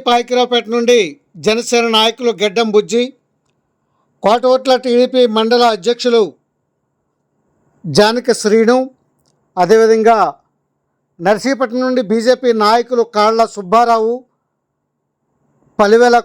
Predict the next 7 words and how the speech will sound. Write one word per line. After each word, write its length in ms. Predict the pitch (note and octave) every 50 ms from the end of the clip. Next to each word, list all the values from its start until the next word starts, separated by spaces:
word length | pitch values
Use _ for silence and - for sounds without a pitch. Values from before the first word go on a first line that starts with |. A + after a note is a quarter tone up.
| - -
కోటి 280 | A3 A3+ A3+ A#3 B3 B3 A#3+
తదితరులు 440 | A#3+ A3+ A3 A3 - A#3 A3+ G#3 A3+ G#3+ A3
కూడా 140 | A3+ A3 A3+ A3
ఈ 20 | G#3+ G#3+
కార్యక్రమంలో 560 | A3 G#3 G#3+ G#3 G#3 A3+ G#3+ G#3+ A3 A3 A3 G#3+ G3 D#3+ - _ _ _ _
పాల్గొన్నారు. 520 | G3+ G3+ G#3 G3+ G#3 G#3 G#3+ A3+ A3+ G#3 - _ _ _ _ _ _ _ _ _ _ _ _ _ - C#3+ C#3 F#3+
ఎండపల్లి 540 | A3 A#3+ B3+ B3+ C4 C4 C4 C4+ C4 C4 A3+